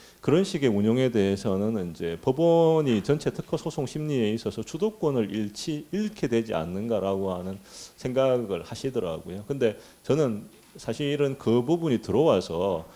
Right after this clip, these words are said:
증거법적인 문제가 상당 부분이 해소가 되어야 사실은 되지 않나라고 하는 생각을 합니다. 그다음에 두 번째로는 이제 입법론적으로 봤을 때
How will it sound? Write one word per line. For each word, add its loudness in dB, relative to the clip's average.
증거법적인 2
문제가 2
상당 -2
부분이 -4
해소가 0
되어야 6
사실은 -4
되지 -2
않나라고 -4
하는 -4
생각을 -6
합니다. -12
그다음에 4
두 -4
번째로는 4
이제 0
입법론적으로 2
봤을 -2
때 4